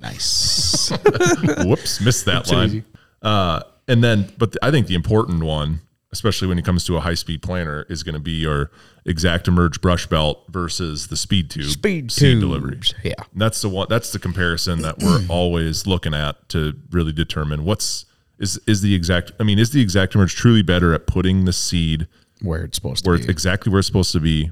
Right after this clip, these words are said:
Speaker 2: versus the Speed Tube design? And they're very similar from the standpoint of it's like a racetrack that you're
Speaker 1: So, uh,
Speaker 2: literally carrying the seed right down into the trench and
Speaker 1: Yeah, 'cause
Speaker 2: placing it
Speaker 1: you
Speaker 2: there.
Speaker 1: look at it, just imagine a traditional seed tube.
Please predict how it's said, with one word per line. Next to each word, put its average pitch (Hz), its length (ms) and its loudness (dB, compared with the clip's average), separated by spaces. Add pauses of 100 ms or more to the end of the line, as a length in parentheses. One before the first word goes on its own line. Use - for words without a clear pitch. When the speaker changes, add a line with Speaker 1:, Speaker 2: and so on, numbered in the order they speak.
Speaker 2:
versus 80 580 0
the 76 140 -2
Speed 92 400 -2
Tube - 200 -4
design? 73 380 -6
And 95 120 2
they're 98 100 4
very 120 220 2
similar 95 640 0 (220)
from 92 200 -4
the 87 60 -4
standpoint 92 500 0
of 87 140 -2
it's - 280 -4 (320)
like 110 160 -4
a 98 80 2
racetrack 90 800 -2
that 95 140 0
you're 85 100 0
Speaker 1:
So, 95 280 2
uh, - 40 -4
Speaker 2:
literally 117 380 4
carrying 107 520 2
the 101 80 4
seed 90 360 0
right 80 420 -2
down 90 240 2
into 87 160 2
the 73 100 -4
trench 85 460 -2 (500)
and 82 340 -2 (640)
Speaker 1:
Yeah, 104 200 4
'cause 87 80 -4
Speaker 2:
placing 101 380 4
it 69 120 -6
Speaker 1:
you 131 60 0
Speaker 2:
there. 123 80 4
Speaker 1:
look 117 140 4
at 98 120 4
it, 92 160 -2
just 110 220 0
imagine 110 640 4 (1000)
a 92 140 0
traditional 107 500 2
seed 98 280 0
tube. 85 240 0